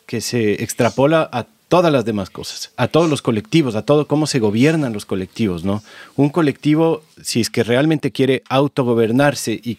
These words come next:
y la gobernanza tiene que ser horizontal y tiene que ser distribuida y tiene que ser descentralizada,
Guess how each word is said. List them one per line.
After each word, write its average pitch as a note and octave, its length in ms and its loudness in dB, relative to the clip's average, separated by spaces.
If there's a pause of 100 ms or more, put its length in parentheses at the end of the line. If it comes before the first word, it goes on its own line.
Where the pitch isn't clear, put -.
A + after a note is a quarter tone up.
(120)
y A#2+ 80 -2
la G#2 140 2
gobernanza A2 680 0 (340)
tiene B2 280 0
que A#2 100 -4
ser A#2 400 0 (380)
horizontal B2+ 960 0
y A2+ 80 -14
tiene A#2 240 -4
que - 60 -10
ser A#2 180 -2
distribuida B2 760 0
y G#2+ 60 -8
tiene G#2+ 220 -6
que - 80 -12
ser G#2+ 160 0
descentralizada, C#3+ 960 0